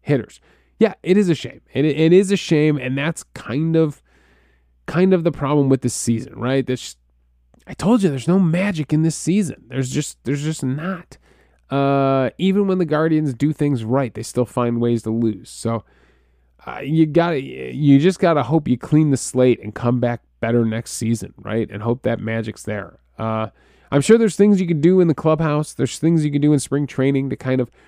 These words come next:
promote that culture. And we've had that culture for a long time under Terry Francona. Those,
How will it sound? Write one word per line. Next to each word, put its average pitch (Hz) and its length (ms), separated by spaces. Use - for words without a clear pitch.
promote 131 420
that 151 220
culture. 135 420
And 165 160
we've 170 140
had 180 220
that 196 140
culture 185 320
for 190 140
a 180 60
long 170 380
time 185 280
under 135 160
Terry 104 220
Francona. - 520
Those, 151 520